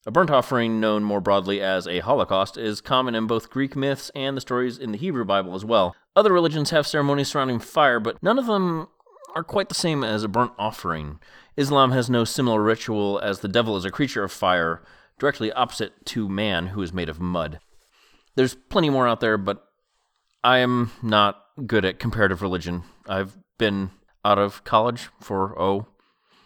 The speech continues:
dear God, twenty years now, practically? No, I'm not that old yet.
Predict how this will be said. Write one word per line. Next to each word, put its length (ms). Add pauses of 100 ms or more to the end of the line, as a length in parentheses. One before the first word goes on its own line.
(600)
dear 140
God, 400
twenty 260
years 180
now, 160
practically? 460 (580)
No, 100
I'm 40
not 160
that 100
old 160
yet. 220